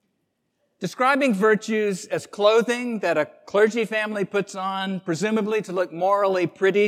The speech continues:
in the eyes of other people, is a really unhelpful metaphor.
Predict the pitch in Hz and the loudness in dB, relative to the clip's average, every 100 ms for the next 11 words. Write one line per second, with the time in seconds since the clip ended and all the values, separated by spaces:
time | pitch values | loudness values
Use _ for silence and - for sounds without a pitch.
0 | - 180 165 165 180 175 165 180 165 151 | 0 -8 -6 -2 -2 -4 -4 -4 -2 -4
1 | 180 165 170 180 175 175 170 156 175 170 | -4 -4 -4 -4 -6 -6 -6 -4 -4 -4
2 | 165 156 156 160 160 170 160 160 156 160 | -8 -10 -14 -16 -18 -18 -18 -18 -18 -18
3 | 151 | -20